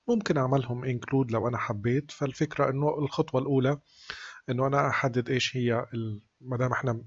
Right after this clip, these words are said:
بنحكي عن character level بدي أحدد إيش هي الألفابت.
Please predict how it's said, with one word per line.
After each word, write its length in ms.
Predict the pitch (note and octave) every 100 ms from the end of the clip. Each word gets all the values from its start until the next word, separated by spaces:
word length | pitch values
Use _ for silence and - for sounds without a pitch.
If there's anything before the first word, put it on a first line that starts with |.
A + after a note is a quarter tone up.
| -
بنحكي 300 | C3+ - B2+
عن 120 | A#2
character 440 | A2 C3+ - C#3+ B2+
level 160 | C3 B2+
بدي 240 | A#2+ C3+
أحدد 320 | A2 C3 A#2+
إيش 200 | C#3 -
هي 100 | C3
الألفابت. 680 | G#2+ B2+ A#2+ A#2+ A2 -